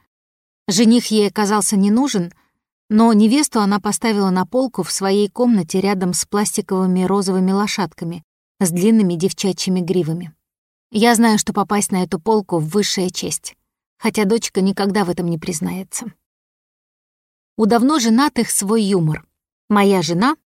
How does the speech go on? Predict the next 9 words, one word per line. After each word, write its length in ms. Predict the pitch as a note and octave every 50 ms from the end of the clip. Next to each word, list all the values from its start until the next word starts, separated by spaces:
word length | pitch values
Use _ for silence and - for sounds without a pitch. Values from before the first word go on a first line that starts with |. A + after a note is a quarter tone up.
| _ _ _ -
она 460 | G#3+ G#3 G3+ G#3 A3 A3+ A#3 A3+ A3
больше 500 | F#3+ F3+ G#3+ G#3 G#3 - - - G3+ F3+
в 80 | D#3+ F3
меня 240 | G3 G3+ G3 G3+
не 140 | F#3 F#3 F#3+
верит», — 360 | F3 E3+ D3+ D#3+ F#3+ - - -
говорит 440 | - G3+ F3+ F3 F#3 F3 F3+ F3 -
мой 200 | F3 F#3 F#3 E3+
друг, 340 | D#3+ F3+ G3 B3+ - -